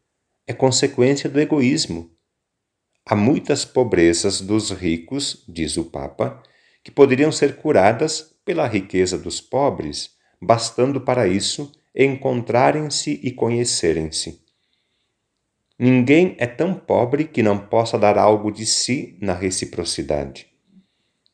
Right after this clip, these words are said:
Os pobres não podem ser aqueles que apenas recebem. Devem ser colocados em condição de poder dar, porque sabem bem como corresponder.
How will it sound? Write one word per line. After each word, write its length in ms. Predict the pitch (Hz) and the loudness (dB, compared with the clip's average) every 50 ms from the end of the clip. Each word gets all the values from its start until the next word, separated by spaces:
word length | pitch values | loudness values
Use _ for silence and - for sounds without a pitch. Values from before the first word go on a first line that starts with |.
| _ _ - | _ _ -10
Os 100 | - - | -10 -6
pobres 460 | - - 82 85 - - 160 160 - | 0 2 4 4 4 2 -2 -2 0
não 180 | 117 101 95 | 2 2 2
podem 320 | 95 - 120 143 147 143 127 | 2 0 0 2 2 2 0
ser 200 | 120 - 101 98 | -2 0 0 -2
aqueles 360 | 95 - - 101 98 95 - | -2 -2 -4 -4 -4 -4 -2
que 80 | - 95 | -2 -4
apenas 380 | - - 101 95 95 92 - | 0 0 2 2 2 2 0
recebem. 680 | - 85 92 90 - - - 87 78 78 76 - 73 - - _ _ _ _ _ _ _ _ _ _ _ _ _ _ | -2 -4 -4 -2 0 0 2 2 2 0 0 -4 -8 -10 -14 _ _ _ _ _ _ _ _ _ _ _ _ _ _
Devem 220 | - 95 90 98 | -2 0 2 2
ser 240 | 95 - 110 104 - | 2 2 2 2 2
colocados 720 | - - 123 139 143 143 - 85 80 92 117 131 123 - - | 2 2 2 2 0 0 -2 -2 -2 -2 -2 -4 -6 -6 -4
em 120 | - 113 104 | -4 -4 -2
condição 520 | - 104 104 104 98 - - 113 110 110 | 0 0 -2 0 -2 -4 -2 -2 -2 -2
de 100 | 107 113 | -4 -6
poder 460 | 110 - 107 101 101 117 120 117 120 | -4 -2 -2 0 0 0 -2 -2 -2
dar, 460 | 101 87 82 80 78 - - - _ _ _ _ _ _ _ _ _ _ | 0 2 2 2 2 -2 -6 -16 _ _ _ _ _ _ _ _ _ _
porque 240 | - 127 123 - 139 | -8 -8 -6 -4 -4
sabem 500 | - - - 147 143 143 131 147 147 139 | -4 -2 0 0 0 0 2 0 0 0
bem 300 | 113 98 - - 82 78 | 0 2 2 2 2 0
como 360 | - - - 123 135 143 139 | -2 0 0 2 2 0 -2
corresponder. 920 | 139 - 135 127 127 123 120 - - - 127 127 117 - 82 73 71 - _ | -2 -2 -2 -2 -2 -2 -4 -4 -6 -6 -6 -6 -4 -4 -6 -6 -8 -10 _